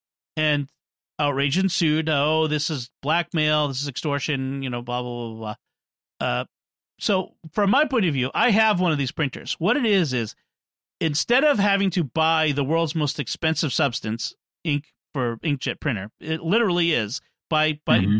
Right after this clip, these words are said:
Speaker 1: by, uh, by the ounce, it's the most expensive substance in the world. Um, you, you subscribe, and so it keeps track of how much you print and sends you more ink as you need it. Now, you could do this on a monthly basis if you print a lot.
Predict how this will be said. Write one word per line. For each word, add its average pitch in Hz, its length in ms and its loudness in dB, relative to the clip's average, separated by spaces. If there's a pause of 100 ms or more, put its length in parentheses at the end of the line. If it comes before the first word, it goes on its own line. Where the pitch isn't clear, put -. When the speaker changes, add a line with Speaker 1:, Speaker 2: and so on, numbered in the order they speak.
(120)
Speaker 1:
by, 160 220 2
uh, 185 140 2
by 165 160 2
the 196 160 2
ounce, 151 260 0
it's - 140 -14
the 151 80 -2
most 143 160 0
expensive 143 420 -4
substance 151 320 -4
in 165 60 -4
the 160 80 -2
world. 110 240 -2 (640)
Um, 131 360 0 (760)
you, 185 420 4
you 175 140 2
subscribe, 185 880 0
and 170 220 2
so 175 460 2 (300)
it 170 140 0
keeps 202 240 0
track 202 380 0
of 254 80 -2
how 220 160 2
much 233 220 0
you 285 60 0
print 143 460 -2 (500)
and 208 280 2
sends 220 420 0
you 220 140 2
more 202 320 4
ink 175 520 -2
as 170 300 2
you 180 120 2
need 175 260 2
it. 104 160 -4
Now, 165 120 0
you 190 200 2
could 180 220 -2
do 226 180 0
this 214 200 0
on 180 220 2
a 156 220 2 (400)
monthly 175 360 2
basis 160 540 0
if 139 100 -6
you 123 80 -6
print - 280 0
a 127 40 -2
lot. 120 260 -2